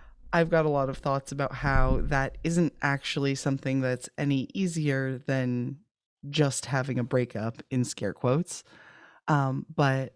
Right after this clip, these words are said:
I'm really excited to hear what Roy has to say about it. Roy, for any of my guests who don't know who you are or don't follow you, do you mind sort of introducing yourself a little?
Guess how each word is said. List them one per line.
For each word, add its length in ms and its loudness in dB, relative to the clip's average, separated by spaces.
I'm 220 2
really 260 0
excited 460 -2
to 80 -4
hear 180 -4
what 140 -4
Roy 180 -2
has 240 -2
to 60 -8
say 160 -6
about 240 -6
it. 180 -4
Roy, 240 2
for 160 -2
any 140 6
of 80 4
my 140 4
guests 360 -2
who 360 2
don't 260 -2
know 120 2
who 120 -2
you 120 -4
are 180 0
or 20 0
don't 200 0
follow 300 2
you, 320 2
do 100 2
you 20 8
mind 260 8
sort 140 -2
of 60 -4
introducing 500 4
yourself 380 4
a 20 2
little? 340 2